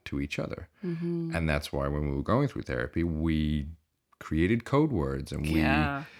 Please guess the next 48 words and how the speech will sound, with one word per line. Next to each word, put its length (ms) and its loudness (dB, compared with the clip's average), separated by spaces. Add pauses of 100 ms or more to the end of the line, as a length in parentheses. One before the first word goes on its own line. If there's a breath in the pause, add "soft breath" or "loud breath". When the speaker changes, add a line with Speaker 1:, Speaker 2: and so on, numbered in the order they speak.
(520 loud breath)
Speaker 1:
gave 320 6
up, 380 2
Speaker 2:
Yeah. 160 -2
Speaker 1:
created 420 6
little 540 6 (800)
words 320 6
that 60 4
we 100 4
could 200 2
use 320 10
to 100 0
tip 220 -2
each 140 2
other 180 6
off 160 4
to 80 -2
how 200 4
we 80 6
were 120 6
feeling 400 2
or 60 2
what 160 0
was 80 -4
going 280 0
on. 360 0 (240)
Speaker 2:
Yeah. 400 -2 (240)
Speaker 1:
And 640 0 (200)
Speaker 2:
Which 260 -8
was, 220 -4 (220)
uh, 40 -8
incredible 960 0
at 60 -2
Speaker 1:
and 80 6
then 80 8
Speaker 2:
that 40 8
Speaker 1:
we, 60 4
Speaker 2:
time. 180 0
Speaker 1:
yeah, 220 4
and 160 4
then 100 6
we 100 6
dropped 460 2
it 180 2
and 380 0 (180)
got 180 2
a 40 2
little 180 2
bit 140 -4